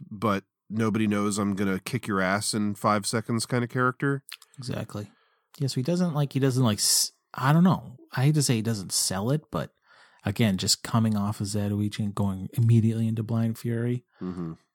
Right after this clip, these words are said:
Speaker 2: I don't know if I was expecting him to play it the same way, but he doesn't.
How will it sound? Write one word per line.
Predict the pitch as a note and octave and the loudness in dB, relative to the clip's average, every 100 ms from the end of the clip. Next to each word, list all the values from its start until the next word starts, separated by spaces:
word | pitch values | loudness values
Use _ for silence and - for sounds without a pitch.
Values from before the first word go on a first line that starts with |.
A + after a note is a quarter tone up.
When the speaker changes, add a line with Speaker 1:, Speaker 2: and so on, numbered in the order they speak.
| _ _ - | _ _ 0
Speaker 2:
I | |
don't | A#2+ | 2
know | B2 | 2
if | A#2 | 0
I | F2 | -4
was | - | -6
expecting | - - - - F2+ - B2 B2 | -4 -2 0 -2 -6 -6 -2 4
him | C3+ C3+ | 4 4
to | C3 | 2
play | - C3+ | 0 0
it | C#3 | 0
the | C#3 | -2
same | - C#3 C3+ | -2 0 2
way, | C3+ C#3 | 2 2
but | A#2+ | 0
he | F#2+ | -4
doesn't. | - D#3+ C#3 G2 E2 | -2 0 0 -2 -8